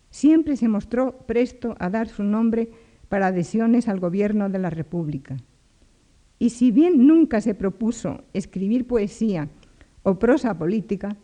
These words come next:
en contadas ocasiones, particularmente tristes para España, se desahogó escribiendo varios sonetos violentamente antifranquistas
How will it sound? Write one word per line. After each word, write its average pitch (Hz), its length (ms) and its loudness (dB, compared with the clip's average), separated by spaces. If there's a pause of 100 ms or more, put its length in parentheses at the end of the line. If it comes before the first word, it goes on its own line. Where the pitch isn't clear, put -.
(840)
en 240 160 2
contadas 254 520 0
ocasiones, 214 760 -2 (340)
particularmente 208 880 -2
tristes 196 460 -6
para 160 220 -6
España, 226 480 0 (680)
se 233 220 -2
desahogó 226 680 2
escribiendo 233 960 2
varios 262 440 0
sonetos 214 640 -6
violentamente 220 840 0
antifranquistas 185 920 -6